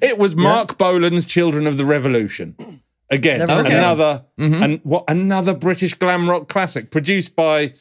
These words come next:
Speaker 1: um, well, I'm not sure actually whether he did, but Mark Bolan was produced by Tony Visconti, who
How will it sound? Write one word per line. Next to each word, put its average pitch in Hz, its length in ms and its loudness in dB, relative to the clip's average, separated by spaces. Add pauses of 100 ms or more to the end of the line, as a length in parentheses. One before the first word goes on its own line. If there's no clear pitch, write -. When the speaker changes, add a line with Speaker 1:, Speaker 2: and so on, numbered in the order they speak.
(240)
Speaker 1:
um, 139 600 0
well, 135 320 0
I'm 156 140 -2
not 160 100 -6
sure 160 140 -2
actually 139 180 -6
whether 143 140 -2
he 139 80 -2
did, 147 220 -2
but 123 220 -8
Mark 151 280 -2
Bolan 151 280 0
was 120 120 -4
produced 131 340 -4
by 127 140 -2
Tony 135 320 -2
Visconti, 123 600 -4
who 120 240 -4